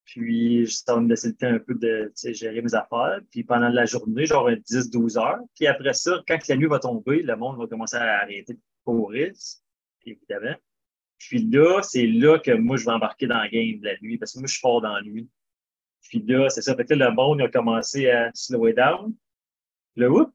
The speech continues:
parce que moi, au début, j'étais toujours un des derniers. Tout le temps, tout le temps, tout le temps. Je voyais pas personne. J'étais le dernier. Puis le monde, « Ça va, Mike ? » Je dis, « Ah ouais, ça va. » Mais là, t'es rendu dans la nuit. Oups, là, ça t'es rendu en arrière de moi.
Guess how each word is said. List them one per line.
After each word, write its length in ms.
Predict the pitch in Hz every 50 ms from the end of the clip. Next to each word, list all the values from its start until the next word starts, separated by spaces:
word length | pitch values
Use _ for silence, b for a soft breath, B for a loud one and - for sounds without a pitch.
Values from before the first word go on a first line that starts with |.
| _ -
parce 140 | 175 -
que 60 | - 135
moi, 120 | 139 175
au 40 | 156
début, 220 | 135 127 123 185 185
j'étais 160 | - 147 123
toujours 240 | 147 151 180 175 156
un 100 | 147 151 156
des 100 | 151 139
derniers. 340 | 147 123 127 131 131 127 - _ _ _ -
Tout 80 | 147
le 20 | 135
temps, 100 | 151 139
tout 80 | 139 135
le 60 | 131
temps, 100 | 139 131
tout 100 | - 123
le 200 | 110 _ - 131
temps. 80 | 135 135
Je 60 | 117
voyais 160 | 127 127 127
pas 80 | 127 147
personne. 340 | - - - - 131 123 - - _ _ _ 131
J'étais 220 | 135 - 131 123 120
le 40 |
dernier. 400 | 117 131 127 117 120 123 127 143 143
Puis 80 | 143
le 40 | 127
monde, « 140 | 117 131 143
Ça 180 | - 135 - -
va, 200 | - 151 226 277
Mike ? » 320 | 254 233 262 285 294 247 - _
Je 60 | 214 214
dis, « 40 | -
Ah 280 | 349 349 339 285 180 123
ouais, 120 | 127 -
ça 160 | - - 196
va. » 220 | 175 147 131 139 165 - _ _ _ _ _ _ _ _ _ 123
Mais 80 | 123
là, 200 | 127 156 170 165
t'es 280 | 165 - 147 131 131 123
rendu 220 | 131 139 127 131
dans 140 | 139 156 143
la 100 | 135 127
nuit. 220 | 135 165 196 175 190
Oups, 240 | 330 427 427 427 -
là, 80 | 175
ça 120 | 170 165 -
t'es 120 | - - 151
rendu 200 | 143 147 143 156
en 120 | 202 -
arrière 260 | 185 151 160 208 240 214
de 80 | -
moi. 220 | 131 131 151 156